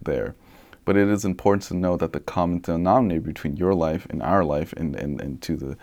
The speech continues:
apostle is that the Holy Spirit is working through us. He, the Holy Spirit is not gonna work in us the same way that he's gonna do, that he did in the past, but the Holy Spirit still indwells in the life of the,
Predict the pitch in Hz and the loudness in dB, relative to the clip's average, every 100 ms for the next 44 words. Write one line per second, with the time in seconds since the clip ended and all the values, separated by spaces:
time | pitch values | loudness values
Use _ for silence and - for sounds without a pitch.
0 | - - - - 107 131 - 90 95 101 | -16 -18 -14 -2 4 4 4 2 2 0
1 | - 95 95 92 - 82 82 76 78 73 | 0 2 4 2 2 -2 0 -4 -4 -6
2 | - - 60 - - - - - - - | -6 -8 -6 -6 -12 -16 -20 -20 -20 -2
3 | 98 90 - 101 95 90 - 85 80 87 | 2 2 -2 2 2 2 0 2 2 0
4 | 80 78 73 76 78 - - _ 85 78 | -2 -2 -2 -2 -2 -4 -20 _ -4 -4
5 | 73 78 76 - - 78 76 71 78 78 | -4 -6 -8 -12 -6 -4 -4 -2 0 0
6 | 98 80 - 67 - 67 - - - - | -2 -6 -8 -8 -6 -6 -8 -14 -6 -2
7 | 82 82 78 73 67 - 139 98 107 - | 0 2 0 0 -4 0 2 2 0 -4
8 | - - - 82 101 101 - 95 - 101 | -18 -20 -8 -4 0 0 0 -2 2 2
9 | 69 85 85 87 92 90 85 80 73 80 | 2 -2 -2 2 4 4 0 -2 -2 -4
10 | - 80 | -4 -6